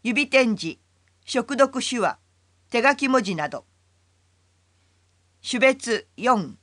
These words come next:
知的、精神、発達障害者。状況把握に時間を要するもの、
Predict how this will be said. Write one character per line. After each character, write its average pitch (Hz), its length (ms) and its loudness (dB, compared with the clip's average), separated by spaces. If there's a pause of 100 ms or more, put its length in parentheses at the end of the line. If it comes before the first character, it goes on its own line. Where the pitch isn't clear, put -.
(580)
知 - 120 -6
的、 269 440 0 (280)
精 285 320 2
神、 170 320 -6 (320)
発 226 240 0
達 277 260 0
障 262 260 2
害 226 200 4
者。 - 260 -6 (1200)
状 254 200 6
況 277 280 2
把 254 260 4
握 240 120 -6
に 233 180 -2
時 226 120 -4
間 262 260 4
を 254 80 2
要 247 240 2
す 262 160 -6
る 208 100 -2
も 165 140 -2
の、 156 200 -6